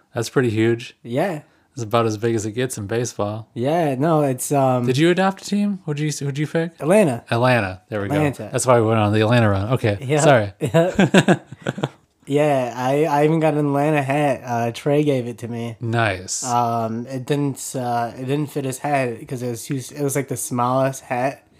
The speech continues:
Speaker 2: And I have, like, the
Speaker 1: Well, he's
Speaker 2: smallest
Speaker 1: got the
Speaker 2: head.
Speaker 1: biggest head.
Speaker 2: Huh?
Speaker 1: He's got the biggest head.
Speaker 2: I know, and I've got the smallest head.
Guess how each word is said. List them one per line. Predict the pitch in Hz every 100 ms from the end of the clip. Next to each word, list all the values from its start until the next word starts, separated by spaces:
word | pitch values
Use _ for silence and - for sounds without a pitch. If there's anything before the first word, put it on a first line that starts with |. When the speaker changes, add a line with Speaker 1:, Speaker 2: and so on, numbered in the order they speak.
| _ _ _ _
Speaker 2:
And | - 135
I |
have, | 156
like, | 156 151
the |
Speaker 1:
Well, | 127
he's |
Speaker 2:
smallest | - 131 143 143
Speaker 1:
got | 180
the | -
Speaker 2:
head. | -
Speaker 1:
biggest | 127 107 -
head. | 127 101 104 - -
Speaker 2:
Huh? | 170 202 -
Speaker 1:
He's | 135 131
got | 165
the | 107
biggest | 110 101 -
head. | 123 123
Speaker 2:
I |
know, | 202
and | 185
I've | 175
got | 196 170
the |
smallest | 156 170 180 160 135
head. | 120